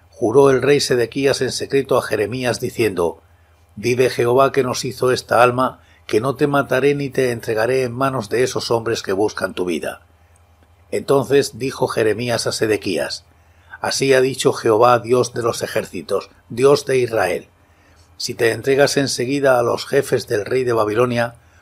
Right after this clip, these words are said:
tu alma vivirá y esta ciudad no será incendiada. Vivirás tú y tu casa. Pero si no te entregas a los jefes del rey de Babilonia, esta ciudad será entregada en manos de los caldeos. Ellos la incendiarán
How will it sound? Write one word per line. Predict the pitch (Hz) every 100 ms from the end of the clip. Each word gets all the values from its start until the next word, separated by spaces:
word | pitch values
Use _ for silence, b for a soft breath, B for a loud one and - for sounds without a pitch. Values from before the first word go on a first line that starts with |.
| b
tu | - 120
alma | 139 143
vivirá | 127 123 113 127 131
y | 123
esta | 131 - 131
ciudad | - 120 127
no | 120 131
será | - 113 117
incendiada. | 113 113 95 92 82 - - b b b
Vivirás | - 95 113 127 - -
tú | 143 139
y | 131
tu | 120
casa. | 110 85 - - _ _ _ b b b
Pero | 110 113
si | 113
no | 139
te | 143 143
entregas | 127 143 139 135 135
a |
los | 113 -
jefes | 143 135 127 104
del | 113 104
rey | 127
de | 123
Babilonia, | 110 104 110 117 120 113 - b b b
esta | b - 139
ciudad | - 139 143
será | - 135 139
entregada | 131 123 135 139 127
en | 110
manos | 123 139 135
de | -
los | 117 -
caldeos. | 98 98 104 80 76 - b b b b
Ellos | 120 131 139 -
la | 127
incendiarán | 117 - 104 98 117 120 131